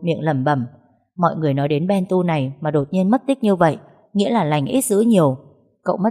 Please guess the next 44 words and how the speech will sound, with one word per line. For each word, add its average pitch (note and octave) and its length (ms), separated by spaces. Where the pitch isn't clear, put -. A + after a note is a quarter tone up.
tích C4+ 180
tròn D#3 200
một C#3 160
tuần, C#3 260
ai D#3 200
cũng E3 200
bảo E3 260
á, D3+ 220
chắc A3+ 200
là D#3 80
không F3 220
còn D3+ 160
hy E3+ 160
vọng D#3+ 220
gì D3 120
nữa D#3 180
rồi, D#3+ 300
nhưng A#3+ 140
mà F#3+ 80
tớ E3+ 180
không A3+ 300
tin." A#3+ 260
"Ừ, C3+ 300
tớ D#3 180
cũng F#3+ 120
không G3+ 260
tin F3+ 180
là D#3+ 120
còn C#3 220
có D3+ 160
thể F#3+ 120
quay D#3+ 240
về." C#3+ 320
"Cảm D#3 200
ơn F3 140
cậu." F3 240
Phương F3+ 120
Vi D#3+ 160
đột D3 220
nhiên E3 180
ôm E3 200
lấy D3 180
cô, F3 320
giọng D#3+ 220